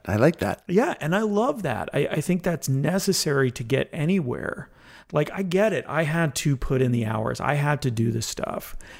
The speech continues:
Speaker 2: And I have been threatened by people younger than me that are more talented than me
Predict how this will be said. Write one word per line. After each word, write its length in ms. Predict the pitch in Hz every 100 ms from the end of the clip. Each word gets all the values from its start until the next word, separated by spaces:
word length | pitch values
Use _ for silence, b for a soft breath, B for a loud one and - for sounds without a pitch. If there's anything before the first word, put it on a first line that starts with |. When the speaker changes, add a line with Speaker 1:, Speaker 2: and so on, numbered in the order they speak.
| B
Speaker 2:
And 180 | 131 127
I 140 | 165
have 260 | 180 165 135
been 220 | 143 -
threatened 500 | 123 - 139 185 131
by 140 | 123 123
people 280 | 127 123 131
younger 320 | 123 127 123
than 140 | 123
me 140 | 123 127
that 140 | 120
are 80 | 120
more 160 | 127 139
talented 540 | - 123 143 - -
than 160 | - -
me 260 | - -